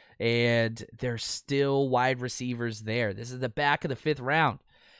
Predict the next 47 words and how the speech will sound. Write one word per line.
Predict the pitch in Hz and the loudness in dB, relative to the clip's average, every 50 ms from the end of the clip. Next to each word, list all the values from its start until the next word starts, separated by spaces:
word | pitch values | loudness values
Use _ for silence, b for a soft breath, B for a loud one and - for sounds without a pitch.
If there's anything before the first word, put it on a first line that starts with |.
| b b b | b b b
And | 123 127 131 131 127 123 127 | -2 2 2 2 2 2 2
I'm | 131 131 | 0 0
like, | 123 120 113 - | 0 -2 -2 -2
"Man, | 170 180 175 147 127 | -2 -2 0 0 0
maybe | 131 147 147 143 | 0 -2 -2 0
we | 143 147 | 0 0
should | 135 - - 135 | -2 -2 -4 -4
go | 113 101 | -6 -6
corner," | - - - 151 160 175 170 165 | -4 -2 -2 0 0 0 -2 -4
but | 156 139 | -4 -4
there | 120 113 | -4 -2
wasn't | 127 165 - 214 202 | 0 0 0 0 -2
a | 185 | -2
corner | - - - 165 160 170 170 | -4 -2 0 2 2 2 2
that | 160 156 143 | 2 2 2
I | 131 | 2
really | 120 123 127 131 135 123 | 2 0 -2 -2 -4 -4
thought | - - 147 127 - - | -2 0 0 0 0 0
fit, | - - 151 185 247 - | -2 0 2 2 2 2
and | 160 120 | 0 -2
I | 131 | 0
didn't | 165 220 220 | 0 2 0
wanna | 233 233 196 147 | 0 -2 -2 -2
reach | 165 240 294 - - - - | -2 -4 -4 -6 -8 -8 -6
too | - 120 | -4 -4
much. | 104 104 107 123 180 - - - - b b b b b b b b | -2 -2 -2 -4 -4 -6 -8 -16 -16 b b b b b b b b
Um, | 117 120 123 123 123 120 120 117 113 - | -2 0 2 2 2 2 0 0 -2 -4
it | 139 131 | -8 -6
just | - 175 175 - | -4 -6 -4 -2
wasn't | 220 214 - 208 175 | -2 -2 -2 -2 -4
working. | 202 262 - 143 | -4 -4 -4 -6
So | 120 - 139 | -2 0 2
I | 139 | 2
was | 135 143 | 2 2
like, | 135 123 - | 0 -4 -2
"You | 135 | -2
know | 139 143 | 0 2
what? | 165 220 277 - - | 4 2 2 2 0
We're | 135 160 | -2 -2
at | 190 151 | -2 -2
the | 101 | -4
back | - 123 131 143 175 - | -4 0 0 0 0 0
end | 202 185 | -2 -2
of | 185 | -4
the | 180 - | -6 -4
fifth | 190 180 - 131 | -6 -6 -6 -4
round. | 117 104 104 139 | -6 -6 -6 -8